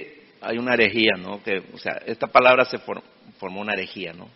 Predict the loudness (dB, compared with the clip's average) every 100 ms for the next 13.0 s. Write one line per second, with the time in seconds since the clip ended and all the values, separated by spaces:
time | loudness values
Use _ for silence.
0 | _ _ _ _ _ _ _ _ _ _
1 | _ _ _ _ _ _ -20 _ _ _
2 | _ _ _ _ _ _ -10 -8 -4 -6
3 | 0 2 2 0 -2 -2 0 -2 0 0
4 | 0 -4 -14 _ _ -6 -6 -8 _ -4
5 | -4 -2 -2 -2 -4 -6 -6 -6 0 0
6 | 0 -4 -8 -2 -2 -2 -6 -8 -12 _
7 | -10 -10 -14 -20 _ _ _ _ _ _
8 | _ _ _ _ _ -10 -6 -6 -6 -10
9 | -10 -6 -6 -8 -16 -18 -20 -20 _ _
10 | _ _ _ -20 -14 0 0 6 4 6
11 | 0 0 0 2 0 0 0 0 -4 -12
12 | -6 -4 -2 -2 -4 -10 -10 -10 -10 -16